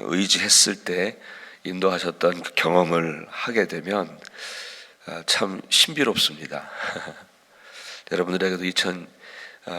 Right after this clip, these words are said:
이십 년 새로 시작하는데 정말 주님만 온 마음으로 의지하셔 보십시오. 당신의 신비를 보이실 줄 믿습니다. 그리고 한 가지 양해를 드립니다. 저는 오늘까지 이렇게 될 줄 몰랐는데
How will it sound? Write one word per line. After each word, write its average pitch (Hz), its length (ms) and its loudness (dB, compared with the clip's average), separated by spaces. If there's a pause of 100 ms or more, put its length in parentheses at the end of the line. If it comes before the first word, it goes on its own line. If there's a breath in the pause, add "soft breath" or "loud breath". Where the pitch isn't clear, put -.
(120)
이십 95 320 2
년 90 200 -2
새로 110 260 0
시작하는데 85 1000 -4 (1200 loud breath)
정말 90 300 2
주님만 95 560 2
온 95 160 0
마음으로 95 500 4
의지하셔 92 520 0
보십시오. 82 540 -2 (1080 loud breath)
당신의 85 420 -4
신비를 107 500 0
보이실 - 440 0
줄 87 180 -6
믿습니다. 78 560 -6 (1600 loud breath)
그리고 101 140 4
한 101 60 -2
가지 101 220 6
양해를 107 380 8
드립니다. 92 340 2
저는 110 300 2
오늘까지 110 500 2
이렇게 110 340 0
될 95 160 0
줄 107 140 0
몰랐는데 90 840 -4